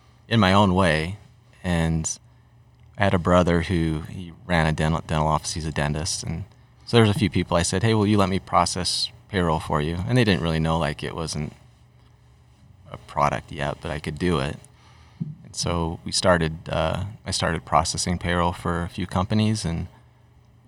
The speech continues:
um, then I started talking with people like Brett. He was one of the first people I talked with. Um, and there were some,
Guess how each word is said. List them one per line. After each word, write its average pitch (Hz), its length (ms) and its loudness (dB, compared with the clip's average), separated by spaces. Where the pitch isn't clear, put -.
um, 82 460 0
then 85 140 0
I 82 280 2
started 90 280 0
talking 92 320 2
with 87 160 -6
people 95 240 -12
like 95 180 -4
Brett. 90 280 2
He 98 100 -2
was 92 120 -4
one 92 100 2
of 85 40 0
the 85 100 -6
first 90 200 -2
people - 240 -4
I 87 80 -2
talked - 320 -2
with. 87 380 -2
Um, 80 420 -4
and 80 520 -2
there 95 120 0
were 87 100 2
some, - 200 -6